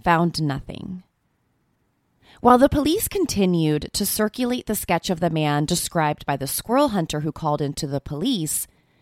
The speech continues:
he was interviewed several more times. During these interviews, the police started to notice that every time this squirrel hunter told the story about the morning Jane was killed, his story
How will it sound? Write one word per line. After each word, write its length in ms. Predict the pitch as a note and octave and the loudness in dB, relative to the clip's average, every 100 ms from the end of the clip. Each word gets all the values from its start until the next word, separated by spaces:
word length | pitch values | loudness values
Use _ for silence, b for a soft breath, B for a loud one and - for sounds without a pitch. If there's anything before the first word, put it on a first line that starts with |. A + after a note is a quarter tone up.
| b b | b b
he 240 | - D#4+ | 0 2
was 200 | G4+ A4+ - | 4 4 4
interviewed 640 | F#3+ F#3 F3 D#3+ D#3 D#3 | 2 2 2 0 0 -2
several 500 | - - F#3 F#3 F3+ | -4 2 4 8 6
more 220 | E3+ D3 C#3+ | 6 2 0
times. 720 | D#3 - - - F#3 F3 - _ _ _ _ _ B B G3+ | -6 -10 -12 -14 -14 -14 -16 _ _ _ _ _ B B 4
During 240 | C#4 A4+ G4 | 4 4 4
these 180 | A#3+ - | 2 4
interviews, 600 | F#3+ F#3 E3 D#3+ D3+ C#3+ | 2 2 2 0 0 -2
the 120 | G3 | -4
police 380 | - A3+ A#3+ F4 | -2 -2 -2 -4
started 380 | - A3+ G3+ F#3+ | 0 2 2 2
to 140 | G3 | 0
notice 580 | E3+ D#3 D3 C#3 D3 - - _ _ | 2 2 2 -2 -4 -8 -12 _ _
that 180 | A3 A3+ - | 2 2 4
every 340 | B3 B3 D4 | 4 4 -4
time 520 | - A3 A3 C4 E4 - - | -2 -2 0 0 -2 -8 -4
this 240 | F#3+ G#3 | 0 0
squirrel 380 | - - G3 G#3+ | -2 0 2 2
hunter 340 | A3 A3+ A#3 | 2 -2 -2
told 340 | A#3 - F#3+ G3 | -4 -2 -4 -2
the 100 | G3 | -4
story 520 | - F#3 F#3 G3+ B3 | -4 -2 0 0 0
about 240 | G3 F3+ | 2 0
the 80 | F3+ | 0
morning 340 | E3+ F3+ F3+ F3 | -2 0 0 -2
Jane 340 | F3 F3 F3+ | -2 -2 -2
was 200 | F3 - | -4 -6
killed, 500 | - G3 G#3 C4+ - - _ _ _ _ _ | -2 2 2 0 -6 -16 _ _ _ _ _
his 140 | C#4 C4+ | -2 -2
story 380 | - C#4+ D4+ | 0 0 0